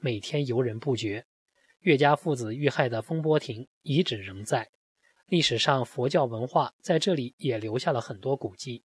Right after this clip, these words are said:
据说释迦牟尼佛的发舍利就在杭州。南朝四百八十四，号称东南佛国。但是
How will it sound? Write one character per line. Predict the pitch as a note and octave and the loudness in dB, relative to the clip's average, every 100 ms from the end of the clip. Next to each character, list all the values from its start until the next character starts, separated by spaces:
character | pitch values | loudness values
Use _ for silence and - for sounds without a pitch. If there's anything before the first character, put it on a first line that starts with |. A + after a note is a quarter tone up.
| _ _ _ _ _ _ | _ _ _ _ _ _
据 | - | 0
说 | D3+ D3+ D3 | 2 4 2
释 | - | 4
迦 | D#3+ D#3 | 4 4
牟 | D3+ | 4
尼 | C#3+ D#3 | 0 -2
佛 | - A#2+ | -2 -2
的 | B2 | -2
发 | B2 - D#3 | -2 0 -2
舍 | - G2 | -2 -6
利 | C3 C#3 _ _ | -10 -12 _ _
就 | - D#3 | -2 0
在 | C#3+ | 2
杭 | A2+ G#2+ G2+ | -2 -8 -6
州。 | B2+ C3 - _ _ _ _ - _ | -4 -4 -8 _ _ _ _ -20 _
南 | B2+ C3 | -2 0
朝 | D3 A#2 B2 | 0 0 0
四 | C3 - | 0 0
百 | C3 G2+ | 0 -2
八 | G2 C#3 | 0 0
十 | C#3 C3 | 0 -4
四， | - C#3 - _ _ _ | -4 -6 -8 _ _ _
号 | - G3 | 4 4
称 | - F3+ F#3 - | 4 0 -2 -2
东 | G#3 G#3 | 0 0
南 | A#2+ C#3+ | -2 -6
佛 | - B2 | -4 -4
国。 | C3+ A2 A2+ _ _ _ _ _ _ _ _ | -2 -6 -8 _ _ _ _ _ _ _ _
但 | C#3 B2 | 2 2
是 | - B2+ | 0 -4